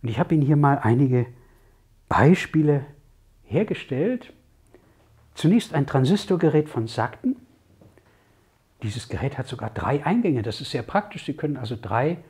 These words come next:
Plattenspieler oder drei Tonabnehmer, wenn Sie einen Plattenspieler mit mehreren Armen haben, direkt anschließen. Zwei davon M C und einer M M. Dieses Gerät arbeitet in Class A Schaltungstechnik, braucht also ein bisschen Strom, wenn es eingeschaltet ist, klingt dafür aber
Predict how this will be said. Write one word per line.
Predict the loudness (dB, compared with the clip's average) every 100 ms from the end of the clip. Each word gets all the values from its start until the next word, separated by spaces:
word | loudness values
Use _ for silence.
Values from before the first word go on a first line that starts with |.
| _ -8
Plattenspieler | -6 -6 -10 -6 -4 -4
oder | -8 -10
drei | -10 -14
Tonabnehmer, | -10 -8 -8 -6 -4 -4 -4
wenn | -4
Sie | -6
einen | -10 -12
Plattenspieler | -10 -10 -10 -14 -10
mit | -10 -10
mehreren | -10 -10 -10
Armen | -6 -4 -4 -6
haben, | -8 -10 -16 -20 _ _ _ _
direkt | -2 -2 0
anschließen. | 0 0 -4 -6 -8
Zwei | -6 -4
davon | -2 -4 -8
M | -8 -10
C | -6 -8 -6
und | -8 -8
einer | -6 -6
M | -8 -10
M. | -4 -2 -4 _ _ -8
Dieses | -4 -4 -4
Gerät | -4 0 0 0 -4
arbeitet | -4 -4 -6 -12 -18 _ _ _ _ _ _ _ _ _
in | -6 -4 -2 -6 -10
Class | -10 -8 -6
A | -6 -6 -8 _ _
Schaltungstechnik, | -10 -8 -6 -10 -10 -14 -10 -12 -14 -20 _
braucht | -8 -6
also | -8 -6
ein | -6
bisschen | -8 -8 -10
Strom, | -10 -10 -8 -6
wenn | -8
es | -12
eingeschaltet | -10 -8 -8 -10 -14 -14 -18
ist, | -20
klingt | -10 -10 -10
dafür | -12 -14
aber | -14 -16